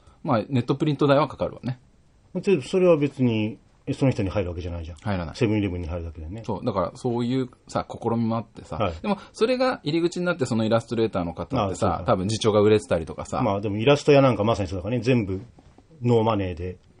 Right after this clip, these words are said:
Speaker 2: やったおかげで、
Speaker 1: そうそうそうそう。
Speaker 2: 今ここまで覇権を握ってるわけですもんね。
Speaker 1: そう。そう。だからこう、イメージという、えー、い-、
Speaker 2: うん。
Speaker 1: 言い方で言うと、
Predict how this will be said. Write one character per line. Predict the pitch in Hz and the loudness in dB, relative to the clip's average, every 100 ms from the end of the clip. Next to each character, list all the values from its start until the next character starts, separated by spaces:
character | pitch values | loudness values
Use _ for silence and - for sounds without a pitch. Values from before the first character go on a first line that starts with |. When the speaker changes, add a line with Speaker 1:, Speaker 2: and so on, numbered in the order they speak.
| - - - | -20 -20 -10
Speaker 2:
や | 104 | -8
っ | |
た | - | -4
お | 98 | -4
か | 104 | -2
げ | 95 92 | -4 -6
で、 | 92 | -8
Speaker 1:
そ | - | -12
う | 104 | -14
そ | - | -12
う | - | -2
そ | 165 | 0
う | 180 | 0
そ | - | -4
う。 | 131 | -4
Speaker 2:
今 | 104 | -4
こ | 82 98 | -4 -6
こ | 98 | -6
ま | 92 | -6
で | 87 - _ - | -8 -14 _ -16
覇 | 92 98 | -10 -4
権 | 110 95 | -2 -2
を | |
握 | 95 92 | -4 -6
っ | |
て | - | -6
る | 95 | -6
わ | |
け | 87 | -6
で | |
す | 82 | -10
も | 80 | -10
ん | |
ね。 | 82 | -8
Speaker 1:
そ | 87 | -8
う。 | |
そ | 80 - _ | -12 -20 _
う。 | - | -12
だ | |
か | 110 | -8
ら | 101 | -6
こ | 104 87 - | -6 -6 -8
う、 | - | -10
イ | 143 | -4
メ | 196 233 | -2 -2
ー | 175 | -4
ジ | 185 | -6
と | 185 107 | -2 -2
い | 95 90 | 0 -4
う、 | 80 _ - | -6 _ -10
え | 113 | -4
ー、 | 107 98 | -2 -2
い-、 | |
Speaker 2:
う | 104 | -6
ん。 | 82 - | -8 -10
Speaker 1:
言 | - | -4
い | 127 | 0
方 | 139 139 | 0 2
で | 110 | 0
言 | 113 123 | -2 -4
う | |
と、 | 87 185 95 | -4 -4 -4